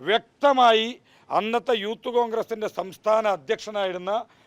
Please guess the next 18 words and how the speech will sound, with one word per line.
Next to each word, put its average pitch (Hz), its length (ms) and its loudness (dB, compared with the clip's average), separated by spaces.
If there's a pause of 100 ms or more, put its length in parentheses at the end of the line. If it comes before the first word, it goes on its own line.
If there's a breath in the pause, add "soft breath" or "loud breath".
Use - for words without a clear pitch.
(160 soft breath)
ഷാഫി 214 480 0
പറമ്പിലിനോട് 202 580 -2 (520 soft breath)
അന്നത്തെ 220 340 -2 (120)
സംസ്ഥാന 214 420 -2 (160)
ഭാരവാഹിയായിരുന്ന 196 840 0
ഷഹനാസ് 226 400 -4
പറഞ്ഞിട്ടുണ്ട്. 247 400 -6 (580 soft breath)
പക്ഷേ 208 260 4 (580 soft breath)
ഷാഫി 214 400 2 (100)
പറമ്പിൽ 226 300 -2 (560 soft breath)
അതിനോട് 226 380 0
പ്രതികരിച്ചില്ല 226 640 -2 (100)
എന്നത് 226 280 -6
മാത്രമല്ല, 226 420 -2 (720 soft breath)
തികഞ്ഞ 226 280 0 (140)
പുച്ഛത്തോടു 247 520 0
കൂടി 233 180 2
അത് 220 80 -6